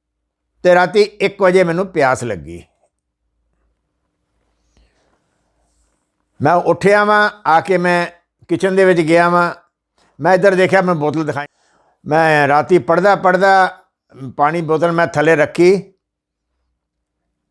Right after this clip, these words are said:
ਸੋਫੇ ਦੇ ਪਰਲੇ ਪਾਸੇ ਤੇ ਮੈਂ ਆਪਣੇ ਗੁਰੂ ਗ੍ਰੰਥ ਸਾਹਿਬ ਦੀ ਕਿਤਾਬਾਂ ਰੱਖੀਆਂ ਔਰ ਮੈਂ ਜਾ ਕੇ ਸੌਂ ਗਿਆ ਫਿਰ। ਤੇ ਮੈਂ ਕਿਚਨ ਵਿੱਚ ਗਿਆ, ਜਾ ਕੇ ਮੈਂ ਗਲਾਸ ਚੁੱਕਣ ਲੱਗਾ ਤੇ ਗਲਾਸ ਹੀ ਮੇਰੇ ਹੱਥ ਨਾ ਆਵੇ।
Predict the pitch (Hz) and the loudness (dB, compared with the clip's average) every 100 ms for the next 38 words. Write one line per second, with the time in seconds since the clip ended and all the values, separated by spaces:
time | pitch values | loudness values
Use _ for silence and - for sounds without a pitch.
0 | _ - 170 156 175 185 175 165 165 175 | _ -6 -2 0 2 2 2 2 2 0
1 | - 185 180 170 170 165 - _ _ _ | 0 -2 0 0 0 -2 -6 _ _ _
2 | _ _ _ _ _ _ _ - _ 131 | _ _ _ _ _ _ _ -20 _ -6
3 | 156 160 151 127 - _ _ _ _ - | -2 0 0 -2 -8 _ _ _ _ -8
4 | 117 156 139 147 143 160 156 135 139 156 | 0 2 2 0 2 2 0 0 0 0
5 | 139 - 165 165 160 143 123 113 156 175 | -2 -2 -2 0 0 0 0 -2 -6 -6
6 | _ - - 101 95 95 92 95 - _ | _ -16 -12 -10 -8 -10 -10 -16 -20 _
7 | _ _ _ _ _ _ _ _ _ _ | _ _ _ _ _ _ _ _ _ _
8 | _ _ - 185 208 208 190 233 220 196 | _ _ 0 2 2 0 0 2 2 2
9 | 175 185 202 208 190 180 175 180 180 180 | 2 2 2 2 2 2 2 0 0 2
10 | 180 170 - _ _ 120 139 151 185 190 | 2 0 -8 _ _ -8 0 2 2 -2
11 | 185 196 190 175 196 185 190 147 139 139 | -4 0 0 0 0 0 0 0 0 0
12 | 139 160 165 147 120 147 147 147 156 156 | 0 -2 0 0 -2 -2 0 2 0 -2